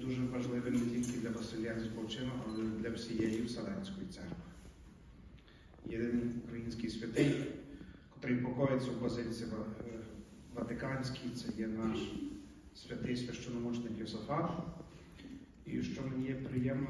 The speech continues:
коли я приїжджаю десь до Ватикану і заходжу, е, до Ватиканської базиліки, підходжу до гробу святого Йосафата, там завжди є наш народ.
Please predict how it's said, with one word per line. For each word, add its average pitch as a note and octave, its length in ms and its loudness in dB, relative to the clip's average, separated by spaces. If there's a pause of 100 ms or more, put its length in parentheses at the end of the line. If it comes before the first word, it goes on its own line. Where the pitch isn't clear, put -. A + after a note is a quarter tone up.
(180)
коли B2+ 260 2
я B2 120 6
приїжджаю B2 760 4
десь A#2+ 180 2
до - 120 -2
Ватикану B2+ 840 2 (140)
і - 20 0
заходжу, A#2+ 800 0 (540)
е, A#2 120 2 (240)
до A#2+ 420 6
Ватиканської A#2+ 840 0
базиліки, B2 520 0
підходжу B2 600 -2
до A#2+ 80 0
гробу B2 400 2
святого A#2 380 -4
Йосафата, A2+ 520 -4
там A2+ 260 -4
завжди A2 320 -4
є A2+ 100 -4
наш A2 200 0
народ. G#2+ 300 -4